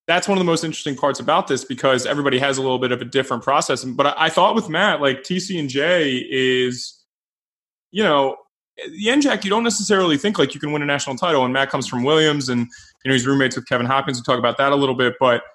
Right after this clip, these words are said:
I mean, he, he mentioned talking to his guys. We talked about this right at the end of the interview, but he mentioned talking with his guys about,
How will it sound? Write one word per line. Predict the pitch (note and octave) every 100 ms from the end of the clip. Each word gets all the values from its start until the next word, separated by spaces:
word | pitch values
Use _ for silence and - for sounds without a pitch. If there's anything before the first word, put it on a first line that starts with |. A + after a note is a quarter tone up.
| _ _ _ _ -
I |
mean, | D#3 D3+
he, | F3+
he | - E3+
mentioned | D#3+ G#3 F3 D3+
talking | D3+ D3+
to | D3
his | C3
guys. | D#3 D3+
We | C3
talked | E3
about | D#3
this | B2+ A#2+
right | C#3+
at | C#3
the | C3
end | C3
of |
the | B2+
interview, | C#3 C#3 A#2+
but |
he | A#2+
mentioned | C3+ F3 G3+
talking | - C3+ C3+ B2+
with | A#2+
his | A2+
guys | B2 C#3+ C#3
about, | B2+ B2 A#2+ A#2+